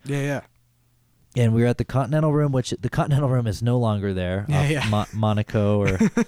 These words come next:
Speaker 1: <laughs>
Speaker 2: it's a parking lot now.
Speaker 1: Totally, yeah.
Speaker 2: But we, we were there, and I remember them sort of pairing us up into bands for the night. And we went up several times, and I got paired up with you and Brad.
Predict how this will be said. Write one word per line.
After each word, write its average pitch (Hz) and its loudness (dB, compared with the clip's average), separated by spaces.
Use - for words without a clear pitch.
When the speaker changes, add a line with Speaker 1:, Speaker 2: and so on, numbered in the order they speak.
Speaker 1:
<laughs> - -20
Speaker 2:
it's 120 -10
a - -8
parking 107 0
lot 92 -2
now. 92 -2
Speaker 1:
Totally, 110 -8
yeah. 107 -8
Speaker 2:
But 120 0
we, 135 4
we 120 0
were 107 2
there, 127 2
and 123 2
I 120 2
remember 135 0
them 107 0
sort 135 0
of - -4
pairing 117 0
us 110 -4
up 113 -2
into 104 -4
bands 95 -2
for 101 0
the 87 2
night. 90 -2
And 104 0
we 101 2
went 101 2
up 90 -4
several 117 0
times, 92 -4
and 95 -4
I 98 0
got 98 -2
paired 98 -4
up 92 -6
with 95 -8
you 98 -2
and 98 -4
Brad. 87 -2